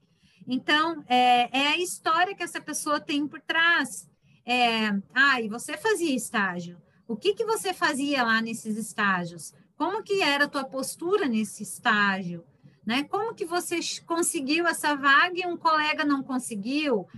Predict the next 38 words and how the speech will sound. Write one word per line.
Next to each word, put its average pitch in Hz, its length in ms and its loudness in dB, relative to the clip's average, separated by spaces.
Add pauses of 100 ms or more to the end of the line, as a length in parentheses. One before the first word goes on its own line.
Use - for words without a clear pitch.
(180)
Ah, 403 260 6
você 370 120 -6
pode 349 300 0
dizer, 302 280 -2
"Não, 440 380 0
mas 285 180 0
ele 339 240 -4
chamou 349 520 2
todo 415 280 0
mundo, 381 300 -2
assim." 339 200 -10 (260)
Tá, 349 140 4
mas 311 180 0
e 330 100 0
ali? 285 440 2 (640)
Né? 220 260 -2
O 254 60 -10
que 339 140 -2
que 339 120 -10
você 330 300 -2 (220)
fez, 262 600 -2
fazia 254 500 2
de 202 140 -6
diferença? 190 680 -4 (380)
E 294 120 0
aí, 311 480 0
isso 359 320 -4
é 277 200 2
uma 294 460 0
dica 302 520 -4 (240)
pro 311 160 -6
recrutador, 349 800 2
Renata. 220 680 -2 (560)
Quando 339 240 -4
você 339 300 -4
vai 302 420 4
entrevistar 240 800 -4
alguém, 220 680 0